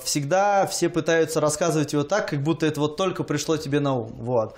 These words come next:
А так, естественно, ты знаешь всё, в принципе, от и до. И, ну, вот ты говоришь, это выглядит как правда. Это и есть правда. Ну, то есть я, я всегда рассказываю то, что,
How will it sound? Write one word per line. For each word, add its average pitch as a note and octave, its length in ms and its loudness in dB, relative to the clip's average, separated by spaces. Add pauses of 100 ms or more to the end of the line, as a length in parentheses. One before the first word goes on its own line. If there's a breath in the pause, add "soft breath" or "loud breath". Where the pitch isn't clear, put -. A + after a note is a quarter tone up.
(140)
А C3 100 -2
так, G#3 280 -2
естественно, G#3 420 -2
ты F3 100 -2
знаешь F3 360 2 (100)
всё, D#3 380 0
в D#3 100 -8
принципе, D3 480 -2
от C#3+ 320 2
и C#3 60 0
до. E3 440 0 (300 loud breath)
И, D#3 340 4
ну, D3+ 160 0
вот B2+ 200 -4
ты C#3 60 -4
говоришь, C3 320 -2
это B2 320 -6 (120)
выглядит C3+ 460 -2
как C#3 180 -4
правда. B2 260 -2
Это B2+ 220 -6
и C3 40 0
есть E3+ 280 -2
правда. A2+ 400 -4 (240 loud breath)
Ну, D3+ 100 0
то D#3 80 0
есть C#3+ 180 0
я, D#3 340 2 (260 loud breath)
я C3+ 160 0
всегда C#3+ 320 0
рассказываю D#3 500 0
то, D#3 220 2
что, C#3+ 560 2